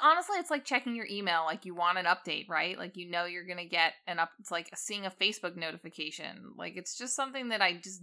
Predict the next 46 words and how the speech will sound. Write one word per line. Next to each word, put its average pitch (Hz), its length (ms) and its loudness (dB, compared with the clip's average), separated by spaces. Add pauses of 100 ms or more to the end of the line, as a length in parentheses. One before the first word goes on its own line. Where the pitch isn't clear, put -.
(140)
did 151 500 2
out 165 260 6
of 165 140 -4
habit. 165 400 4 (380)
And, 175 400 6 (100)
I 190 40 -6
mean, 190 140 -2
the 190 120 0
only 226 120 0
reason 226 200 0
why 196 100 6
it - 80 0
stopped 170 380 2
was 170 320 -8 (440)
because 170 760 -2
for 165 400 -4
some 254 320 2
strange 226 420 -4
reason, 220 640 -8 (680)
they 175 200 0
changed 208 380 -2
the 165 60 -8
time 175 300 2
of 160 120 -4
day 160 300 2
that 180 160 2
I 180 360 4 (160)
could 180 200 -4
do 196 220 0
it, 233 280 -2
'cause 180 140 -4
it 175 100 -4
used 185 220 -4
to 190 80 -4
be 170 140 2
every 165 160 2
day 151 140 8
at 147 100 2
one, 214 280 8
and 151 140 -4
so - 100 -6
I 156 120 0
would 165 160 -6
just 175 260 -10
do 240 160 4
it - 180 -4